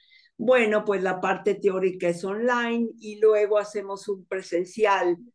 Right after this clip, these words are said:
eh, en el que hemos tenido la experiencia de que vienen personas de seis, siete, ocho países de Latinoamérica, de España.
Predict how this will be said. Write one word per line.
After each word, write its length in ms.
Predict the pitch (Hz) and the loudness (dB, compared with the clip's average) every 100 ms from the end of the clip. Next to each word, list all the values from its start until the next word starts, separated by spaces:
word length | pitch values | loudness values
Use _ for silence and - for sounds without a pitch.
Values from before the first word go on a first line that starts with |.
| _ _ _ _ - | _ _ _ _ -2
eh, 680 | 190 185 185 180 175 175 | 0 0 2 4 4 4
en 100 | 180 | 4
el 140 | 185 185 | 0 0
que 80 | |
hemos 240 | 220 233 226 | 0 0 0
tenido 400 | 240 220 220 214 | 0 0 0 0
la 80 | 208 | 0
experiencia 760 | - 190 202 202 196 214 208 | -2 -6 -4 -6 -4 -2 0
de 160 | 196 180 | -2 -4
que 140 | 185 | -6
vienen 840 | 185 190 190 190 185 180 170 160 | -4 -4 -4 -6 -8 -8 -8 -8
personas 540 | - 190 226 214 202 185 | -6 -6 -4 -2 -2 -2
de 100 | 190 | -4
seis, 440 | - 214 220 208 | 0 2 2 0
siete, 440 | - 214 208 - 208 | -8 -4 -2 0 -2
ocho 380 | 190 202 220 202 | -2 -6 -8 -6
países 880 | 190 190 202 226 233 - 185 165 - | -2 -2 -2 -4 -4 -2 -2 -4 -2
de 500 | 165 160 156 147 151 | 0 2 0 0 -2
Latinoamérica, 880 | 151 151 180 165 156 175 202 196 180 | -2 -4 -4 -6 -4 -4 -6 -6 -4
de 80 | 160 | -4
España. 720 | 165 - 202 202 190 147 - | -6 -4 -2 -2 -2 -4 -6